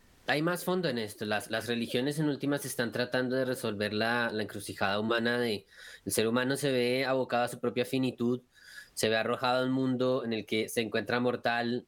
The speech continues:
eh, expuesto a las fuerzas de la naturaleza, a, a la enfermedad, a la enemistad, a tantas dificultades. Y en el fondo de todo eso la cuestión es, bueno, ¿cómo uno se enfrenta a eso? Las religiones intentan,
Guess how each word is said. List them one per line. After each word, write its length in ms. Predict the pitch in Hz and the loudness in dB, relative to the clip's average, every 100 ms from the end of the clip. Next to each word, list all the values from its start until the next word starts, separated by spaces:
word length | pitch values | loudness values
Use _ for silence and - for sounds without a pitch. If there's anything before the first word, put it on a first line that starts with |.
| _ | _
eh, 400 | 107 107 104 104 | 0 2 0 0
expuesto 460 | 104 - 117 110 120 | -4 -2 -2 0 0
a 40 | |
las 240 | 117 120 - | 2 0 -2
fuerzas 380 | 120 110 117 107 | -4 -2 -2 0
de 80 | |
la 100 | 117 | 0
naturaleza, 1040 | 113 113 113 107 104 110 110 117 113 113 - - - - _ | 0 -2 0 0 2 0 0 0 0 -2 -8 -20 -20 -20 _
a, 460 | 101 104 104 101 101 | 0 2 2 0 0
a 40 | 107 | 0
la 60 | |
enfermedad, 800 | 107 120 110 110 107 113 117 107 - | 0 -2 0 2 2 0 -2 -6 -2
a 140 | 110 | 0
la 100 | 107 107 | 2 0
enemistad, 680 | 107 107 - - 107 117 | 0 -2 -2 0 0 0
a 100 | 110 - | -2 -2
tantas 300 | 107 104 110 | -2 -2 -4
dificultades. 920 | 120 110 107 101 104 101 120 120 - - - - - | -4 -4 -4 -2 0 2 0 -2 -10 -20 -20 -20 -2
Y 40 | 120 | 0
en 80 | 120 | 2
el 80 | |
fondo 220 | 123 127 160 | 2 2 2
de 60 | |
todo 200 | 165 139 | 2 2
eso 160 | 143 160 | 2 0
la 160 | 160 | 0
cuestión 280 | 147 131 123 | -2 -2 0
es, 100 | 127 | 0
bueno, 220 | 139 120 | 2 0
¿cómo 180 | - 123 | 0 2
uno 120 | 139 147 | 2 0
se 120 | 147 | -2
enfrenta 420 | 127 131 139 131 | 0 0 0 0
a 80 | 113 | -2
eso? 160 | 104 | -2
Las 160 | 101 101 | -2 -2
religiones 480 | 104 104 110 123 123 | -2 -2 0 0 0
intentan, 540 | 131 117 113 131 143 | 0 0 0 0 -2